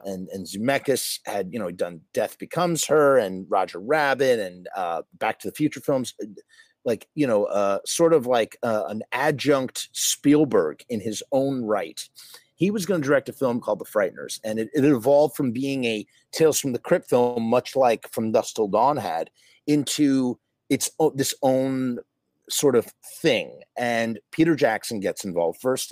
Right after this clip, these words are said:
uh, him and his partner, Fran Walsh, who he's married to. First it was,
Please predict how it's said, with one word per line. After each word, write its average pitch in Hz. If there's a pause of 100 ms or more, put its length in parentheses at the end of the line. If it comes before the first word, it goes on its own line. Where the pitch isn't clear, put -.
uh, 110
him 143
and 131
his 117
partner, 113
Fran 101
Walsh, 87
who 101
he's 92
married 107
to. 85 (480)
First 170
it 170
was, 107